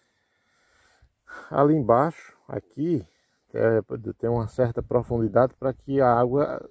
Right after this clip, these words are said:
amorteça, ou seja, que não tenha impacto na estrutura de concreto. E aí já essa profundidade é para ajudar. Lá foram colocadas comportas grandes e pesadas.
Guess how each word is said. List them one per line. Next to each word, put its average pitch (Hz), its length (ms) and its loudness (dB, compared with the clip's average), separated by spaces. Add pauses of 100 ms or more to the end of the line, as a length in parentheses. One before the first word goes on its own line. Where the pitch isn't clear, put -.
amorteça, 131 800 -2
ou 113 80 -4
seja, 107 320 -2
que 127 120 -2
não 147 160 0
tenha 143 560 0
impacto 131 600 -2
na 135 120 -2
estrutura 139 640 0
de 113 140 -2
concreto. - 800 -2 (720)
E 117 100 2
aí 117 240 4
já 123 200 0
essa 131 200 -4
profundidade 123 560 -4
é 123 60 0
para 127 200 -2
ajudar. 113 520 0 (920)
Lá 135 560 2 (120)
foram 131 360 -2
colocadas 127 600 -2
comportas 123 720 2
grandes 113 360 -2
e 107 60 -8
pesadas. 110 760 0